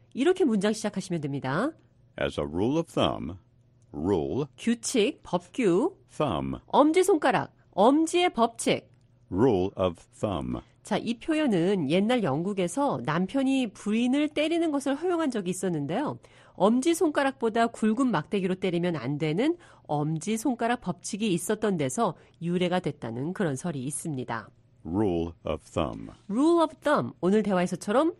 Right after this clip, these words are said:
Speaker 1: 경험에 의해, 그러니까 과학적으로 확인하지 않은 경험이나 통상적으로 알려진 사실들을 얘기할 때 쓸 수 있는 표현입니다.
Speaker 2: Generally speaking,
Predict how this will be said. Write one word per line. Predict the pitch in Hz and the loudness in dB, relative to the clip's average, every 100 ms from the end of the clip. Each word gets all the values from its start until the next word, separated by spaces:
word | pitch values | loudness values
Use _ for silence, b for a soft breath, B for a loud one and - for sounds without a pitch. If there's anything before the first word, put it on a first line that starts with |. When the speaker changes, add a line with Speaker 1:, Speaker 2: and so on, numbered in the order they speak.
| _ | _
Speaker 1:
경험에 | - 165 165 185 254 | -8 -2 0 2 4
의해, | 196 147 185 196 147 120 B B B | 2 0 0 0 -2 -6 B B B
그러니까 | 214 247 262 302 B - | -2 0 0 -2 B -14
과학적으로 | - 190 226 - 294 285 | 0 2 2 2 0 0
확인하지 | 294 302 311 302 277 254 | 0 0 0 0 0 0
않은 | 165 208 | 2 0
경험이나 | 208 170 160 185 175 131 120 170 262 B B - | 0 -2 0 0 0 -2 -2 -2 -4 B B -2
통상적으로 | 359 349 349 381 330 311 294 254 277 | 2 4 2 2 0 2 2 2 2
알려진 | 254 156 190 233 | 2 2 0 0
사실들을 | 233 226 196 - 220 220 247 | -4 -4 -6 -4 -4 -2 0
얘기할 | 170 156 208 190 | 0 0 0 -2
때 | 180 143 175 | -2 -4 -4
쓸 | - 269 | -4 -4
수 | - | -2
있는 | 208 175 | -2 -2
표현입니다. | - 285 254 202 143 123 139 294 b b b - 87 | -2 -2 0 -2 -2 -2 -2 -2 b b b -16 -8
Speaker 2:
Generally | 82 127 190 143 123 | -2 -2 -2 -4 -4
speaking, | 120 - 120 101 - - | -6 -2 -2 -2 -8 -12